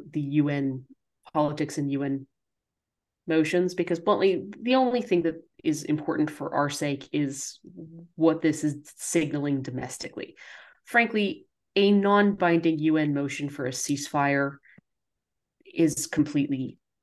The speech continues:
n-, meaningless. That, that doesn't, it's not going to force Israel's hand. It's not going to change anything. It's not going to change the metrics on the ground for Israel. It's an entirely predictable kind of,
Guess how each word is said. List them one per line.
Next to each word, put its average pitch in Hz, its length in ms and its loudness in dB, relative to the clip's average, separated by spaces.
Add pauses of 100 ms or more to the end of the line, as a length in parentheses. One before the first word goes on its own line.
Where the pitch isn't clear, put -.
(260)
n-, 143 240 0
meaningless. 135 500 -2
That, 160 120 -4
that 156 220 -2
doesn't, 165 580 4
it's 165 160 -2
not 180 180 2
going 175 180 4
to 165 40 2
force 165 400 -2
Israel's 151 480 -4
hand. 143 500 -2
It's 151 200 -4
not 147 220 -4
going 139 180 -2
to 143 80 -4
change 139 420 -4
anything. 135 400 -4
It's 139 160 -10
not 131 140 -8
going 139 120 -4
to 135 80 -10
change 143 220 -4
the 143 80 -6
metrics 143 340 -8
on 143 100 -2
the 139 40 -4
ground 135 400 -6
for 147 240 -6
Israel. 127 560 -4 (540)
It's 160 220 -2
an 156 60 4
entirely 165 840 4
predictable 151 1000 -2
kind 147 480 -2
of, 143 400 -4